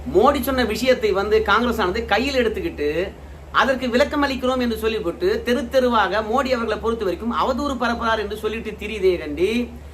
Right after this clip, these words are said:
ஒருபோதும் தேர்தல் அறிக்கை பற்றி பேசவே இல்லை. அதனால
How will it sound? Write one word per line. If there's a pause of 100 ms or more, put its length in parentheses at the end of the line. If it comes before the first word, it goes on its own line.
(140)
ஒருபோதும்
தேர்தல்
அறிக்கை
பற்றி
பேசவே
இல்லை. (640)
அதனால